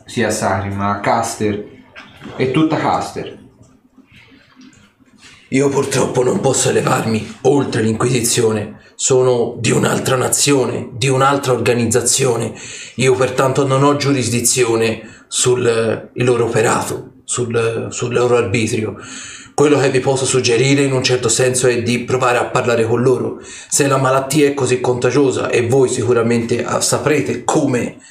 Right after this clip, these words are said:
Speaker 2: si contrae, trovate un modo per parlarci e probabilmente scagionarvi senza infettarli.
Speaker 1: Quell'anello. E darlo solo al portavoce del drappello.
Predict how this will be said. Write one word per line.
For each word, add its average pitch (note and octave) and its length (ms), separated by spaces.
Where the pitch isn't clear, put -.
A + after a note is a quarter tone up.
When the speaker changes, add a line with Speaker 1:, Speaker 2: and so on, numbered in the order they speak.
Speaker 2:
si - 160
contrae, A2+ 800
trovate D3 760
un B2+ 200
modo C3+ 300
per A#2 220
parlarci A#2+ 720
e C3 160
probabilmente A#2 760
scagionarvi A2+ 1080
senza C3 360
infettarli. - 800
Speaker 1:
Quell'anello. G2+ 600
E G#2+ 180
darlo G#2 600
solo A#2+ 720
al G2 500
portavoce G#2+ 800
del G#2 180
drappello. - 540